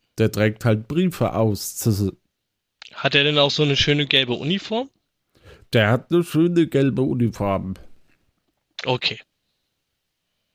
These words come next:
Speaker 1: Hab ich Ihnen schon gesagt, wie gut Sie aussehen?
Speaker 2: Ja, das haben Sie mir gerade schon gesagt und danke nochmal für dieses Kompliment.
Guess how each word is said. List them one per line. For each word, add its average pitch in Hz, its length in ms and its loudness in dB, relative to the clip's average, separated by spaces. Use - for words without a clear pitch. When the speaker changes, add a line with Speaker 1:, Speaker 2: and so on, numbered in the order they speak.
Speaker 1:
Hab 127 220 2
ich 165 140 0
Ihnen 180 240 0
schon 147 240 -2
gesagt, 120 460 0
wie 117 100 2
gut 208 240 -4
Sie 151 200 0
aussehen? 110 580 -2
Speaker 2:
Ja, 165 280 0
das 175 200 0
haben 165 180 2
Sie 143 120 0
mir 135 120 0
gerade 123 220 0
schon - 180 -4
gesagt 120 320 -4
und 123 160 -2
danke 151 300 0
nochmal 117 320 -2
für - 120 -8
dieses 120 220 -6
Kompliment. 120 640 -10